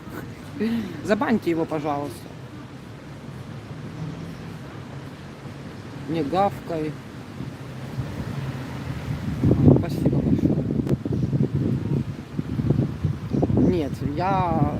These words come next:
о финансах, Олег. Что вы пишете за бред? Я о финансах вообще разговаривать не буду. Поэтому сегодня привезут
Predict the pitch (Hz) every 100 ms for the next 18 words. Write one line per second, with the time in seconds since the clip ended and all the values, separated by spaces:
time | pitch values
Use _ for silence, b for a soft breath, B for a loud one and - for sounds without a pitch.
0 | - 160 - 214 220 - - 170 127 -
1 | - - 254 233 - - 190 - - -
2 | 220 247 - 156 175 170 160 - - -
3 | - - - - - - - - - 160
4 | - 151 - - - - - - - -
5 | - - - - - - - - - -
6 | - - - 196 196 190 180 - 202 185
7 | 170 - - - - - - - - -
8 | - - -